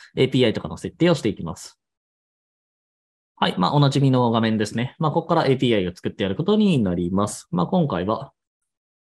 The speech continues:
まあ、名前ね、何でもいいんですが、ベイビーエージーアイユーアイとでもしときましょう。本当に何でもいいです。まあ、管理しやすい名前ね、つけてやってください。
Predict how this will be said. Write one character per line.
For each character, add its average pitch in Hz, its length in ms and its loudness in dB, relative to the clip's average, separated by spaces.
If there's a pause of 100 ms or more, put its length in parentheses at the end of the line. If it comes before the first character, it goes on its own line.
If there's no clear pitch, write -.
ま 185 120 2
あ、 - 20 2
名 156 80 2
前 156 160 2
ね、 160 180 0
何 143 140 4
で 147 60 4
も 151 80 4
い 151 60 2
い - 40 2
ん 117 40 2
で 90 80 -2
す 98 100 -6
が、 - 260 -2
ベ 110 80 2
イ 104 40 2
ビ 107 220 0
ー 113 40 0
エ - 40 0
ー - 20 -4
ジ 113 140 -4
ー 110 60 -2
ア 107 40 -2
イ 110 100 -4
ユ 110 120 -2
ー - 20 -2
ア 101 40 -2
イ 98 80 -8
と 101 80 -10
で 92 80 -8
も 90 100 -10
し - 60 -16
と 101 120 -8
き 101 80 -8
ま 82 80 -6
し - 120 -10
ょ 87 60 -8
う。 - 20 -12
本 208 220 -2
当 214 60 2
に 185 60 4
何 170 100 4
で 170 60 2
も 160 60 2
い - 20 0
い - 20 0
で 107 80 -4
す。 - 200 -20
ま 135 80 0
あ、 - 20 -4
管 143 180 0
理 143 60 4
し 143 80 0
や 139 80 4
す 135 120 -2
い 101 40 0
名 90 80 -2
前 85 140 -6
ね、 98 140 -8
つ - 60 -18
け 104 100 -4
て 92 60 -6
や 85 60 -4
っ - 40 -12
て - 80 -12
く 85 60 -6
だ 87 80 -6
さ 90 120 -8
い。 - 100 -16